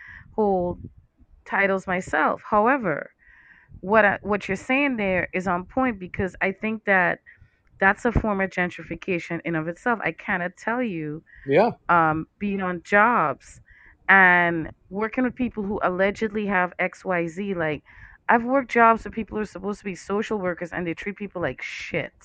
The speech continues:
Speaker 1: How the fuck does that work?
Speaker 2: Yeah.
Speaker 1: How?
Speaker 2: No. So right about that. You are so, so right about that.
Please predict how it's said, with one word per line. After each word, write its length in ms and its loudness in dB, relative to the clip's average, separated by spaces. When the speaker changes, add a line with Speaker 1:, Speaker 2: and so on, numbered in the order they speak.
Speaker 1:
How 300 6
the 180 4
fuck 540 0
does 180 -4
that 260 0
work? 420 -6
Speaker 2:
Yeah. 240 4
Speaker 1:
How? 340 4
Speaker 2:
No. 260 2
So 340 10
right 240 10
about 300 6
that. 160 2
You 120 4
are 120 4
so, 600 8
so 460 6
right 320 6
about 400 2
that. 260 -4